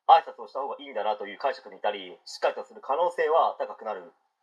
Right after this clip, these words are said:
と思いますし、プラスで思考するという訓練にもなり、一石二鳥ですね。まあ、そういったことをしないのに挨拶をしなかったからと頭ごなしに怒鳴るのは、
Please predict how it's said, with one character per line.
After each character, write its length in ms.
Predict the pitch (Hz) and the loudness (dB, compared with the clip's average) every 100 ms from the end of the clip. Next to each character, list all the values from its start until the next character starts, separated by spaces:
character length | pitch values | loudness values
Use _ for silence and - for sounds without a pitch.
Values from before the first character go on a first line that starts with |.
| _ _ _ | _ _ _
と 80 | 151 | -4
思 300 | 147 135 160 | 0 0 2
い 40 | |
ま 120 | 165 165 | 2 0
す 140 | - | -4
し、 240 | - - - | -16 -14 -2
プ 80 | |
ラ 80 | - | 0
ス 60 | - | 2
で 360 | 139 101 87 _ _ - | 2 0 -2 _ _ -2
思 100 | - | 2
考 60 | 127 | 2
す 60 | - | 0
る 100 | - | -4
と 60 | |
い 100 | 110 | -4
う 40 | 104 | -8
訓 200 | 151 135 | -8 -6
練 120 | 104 | -6
に 80 | 104 | -2
も 80 | |
な 120 | 98 104 | 0 0
り、 160 | 101 139 | -2 -12
一 40 | - | -6
石 220 | - 160 | -6 -6
二 100 | 165 | -6
鳥 140 | 101 | -4
で 120 | - | -4
す 80 | - | -8
ね。 80 | - _ _ _ _ _ | -18 _ _ _ _ _
ま 80 | - | -4
あ、 20 | |
そ 140 | - 202 | 2 2
う 40 | |
い 20 | |
っ 20 | 202 | 2
た 100 | 202 | -2
こ 60 | |
と 80 | 185 | 0
を 40 | |
し 160 | - - | -2 2
な 120 | 170 | 2
い 60 | 160 | 2
の 80 | 110 | -2
に 200 | 110 - | -6 0
挨 160 | 123 | 0
拶 160 | - - | -2 -10
を 60 | 107 | -8
し 100 | 156 | -4
な 80 | |
か 120 | 156 120 | -4 -4
っ 40 | |
た 60 | - | -2
か 120 | 139 | 0
ら 80 | 117 | 0
と 360 | 101 92 87 _ _ - | 0 -2 -4 _ _ 0
頭 300 | 117 156 156 | 2 4 0
ご 80 | 156 | -2
な 80 | |
し 100 | 117 | -4
に 80 | 107 | -6
怒 120 | 104 | -2
鳴 140 | 143 151 | 0 0
る 80 | 101 | -2
の 120 | 95 | -2
は、 320 | 98 92 87 | 0 0 -2